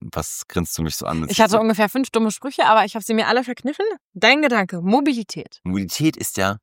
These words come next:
Speaker 1: Freiheit.
Speaker 2: Ja. Och Gott, jetzt will er wieder die F D P wählen.
Speaker 1: Nein, überhaupt nicht.
Speaker 2: Ah, sehr gut.
Speaker 1: <laughs> Von dem Zug bin ich abgesprungen.
Speaker 2: Die F D P ist tot, es lebe die F D P.
Speaker 1: <laughs> Sagte Christian Lindner.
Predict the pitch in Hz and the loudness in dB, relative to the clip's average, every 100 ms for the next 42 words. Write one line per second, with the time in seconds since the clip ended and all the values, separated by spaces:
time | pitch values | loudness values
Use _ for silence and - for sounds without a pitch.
0 | _ - - 85 - - - _ _ - | _ -14 -2 -2 -2 -12 -16 _ _ -8
1 | - - - - - 208 233 262 202 - | -6 -8 -12 -20 -2 6 8 8 6 2
2 | 202 185 180 196 170 175 175 165 175 147 | 2 2 2 2 4 4 4 0 -2 0
3 | 165 151 151 165 - 82 85 120 95 76 | 0 0 -2 -4 -4 -2 4 4 4 2
4 | 85 90 76 - 165 165 165 175 170 139 | 0 0 -2 -2 2 2 4 4 4 2
5 | - - - - - - 95 95 90 87 | -4 -6 -6 -14 -14 0 4 4 2 -2
6 | 78 80 - - - - 73 156 - 196 | -2 -2 -4 -6 -8 -6 2 2 2 2
7 | 190 175 - 240 185 185 185 170 139 - | 2 2 4 2 4 0 0 2 -2 0
8 | 165 175 143 - 131 - - - - - | -2 0 -2 0 0 0 -10 -12 -16 -20
9 | - _ _ _ _ - - - - - | -20 _ _ _ _ -12 -10 -8 -2 -2
10 | - - - 80 76 67 | -2 -8 0 0 2 -2